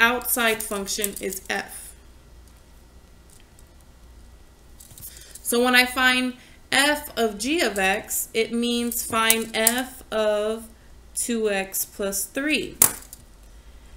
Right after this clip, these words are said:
And then that means to plug the two x plus three into the f function, which means I end up with two x plus three to the power three,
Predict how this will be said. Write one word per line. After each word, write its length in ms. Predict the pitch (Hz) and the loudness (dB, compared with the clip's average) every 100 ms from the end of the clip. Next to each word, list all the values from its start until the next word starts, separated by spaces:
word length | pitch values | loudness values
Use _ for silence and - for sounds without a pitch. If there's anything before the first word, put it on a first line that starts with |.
| - - - | -20 -14 0
And 220 | 233 240 | 2 4
then 220 | 240 240 | 4 4
that 220 | 233 240 247 | 4 2 2
means 400 | 269 277 254 - | 0 0 0 -2
to 100 | 233 | -2
plug 420 | 254 254 285 277 | 0 2 2 0
the 80 | 285 | -2
two 260 | - 269 | 0 2
x 260 | 240 240 - | 2 2 -2
plus 320 | 247 226 226 | -2 -2 -2
three 480 | - 214 214 214 - | -4 -4 -2 -4 -2
into 400 | - 254 269 285 | 0 0 0 0
the 160 | 254 - | 0 0
f 260 | 226 226 - | 0 0 -4
function, 400 | 202 196 - 202 _ _ - | -6 -4 -6 -6 _ _ -10
which 280 | 208 214 - | -6 -6 -4
means 300 | 220 220 220 | -4 -2 0
I 160 | 214 208 | -2 -2
end 280 | - 202 196 | -4 -2 0
up 240 | 190 190 190 | -2 -2 -4
with 480 | 185 190 - - - - - - - - - - - | -2 -2 -4 -16 -20 -20 -20 -20 -20 -20 -20 -14 -8
two 300 | - 254 240 | -2 0 0
x 260 | 233 226 | -2 -6
plus 400 | - 226 208 208 | -6 -2 -2 -2
three 600 | - 202 190 190 190 208 220 - - _ - - - - - - - - - - - - - | -4 -4 -2 -2 -2 -6 -10 -20 -20 _ -20 -20 -20 -20 -20 -20 -20 -20 -20 -20 -20 -14 -4
to 120 | 214 | 0
the 100 | 214 | 0
power 480 | 214 190 - 185 196 | -2 -4 -2 -4 -4
three, 440 | 269 302 208 | -2 -2 -4